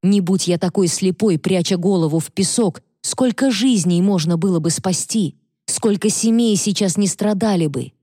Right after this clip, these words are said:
Если он не виновен, если он виновен, если он виновен,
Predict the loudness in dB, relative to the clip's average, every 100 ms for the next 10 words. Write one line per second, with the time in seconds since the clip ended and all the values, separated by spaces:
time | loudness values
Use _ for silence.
0 | _ _ _ _ _ _ _ -4 0 0
1 | 0 0 0 0 0 0 0 0 0 -4
2 | -8 -14 _ _ _ _ _ _ _ -2
3 | 0 0 0 0 0 0 0 0 0 -2
4 | -6 -10 _ _ _ _ _ _ _ _
5 | -4 0 2 0 0 0 2 0 0 2
6 | 2 2 0 -2 -4 -8